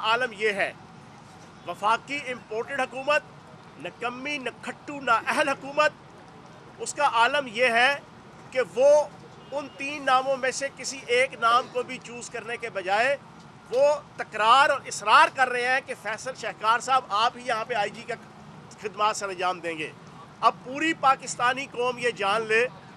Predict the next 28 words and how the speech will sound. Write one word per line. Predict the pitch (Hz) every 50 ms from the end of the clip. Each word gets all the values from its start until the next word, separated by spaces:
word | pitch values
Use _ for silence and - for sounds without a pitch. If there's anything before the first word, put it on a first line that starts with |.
| - - - - -
कि | - -
फैसल | - 208 220 233 226 - 285 294
शाहकार | - - 254 226 - 233 240 254 269 254
साहब | - 269 262 240 - -
खुद | 196 226 202
भी | 226 277 285
जनाब | 269 302 285 285 302 294 - - - - -
वा-, | 196 233 233
जाने | 214 160 226 226 247 277 285
को | 277 262 269
तैयार | 180 262 254 254 269 269
है, | 269 285 294 285 - - - - - - - - - - - - - -
हुकूमत | 180 170 - 214 233 240 277 294 - - - -
और | 269 240 - -
कैबिनेट | 240 233 226 269 285 294 - -
ने | 277 277
भी | 285 294
उनके | 285 269 - 277
ऊपर | 277 277 277
अदम | 262 240 226 285 277 269
एतमाद | 269 262 247 240 247 254 262 - -
किया, | 247 262 254 247
कहा | 233 240 220 240
कि | 254 240 247
इनको | 247 240 247 233
change | - 220 233 247 -
किया | - - - 247 247
जाए। | 240 247 247 262 269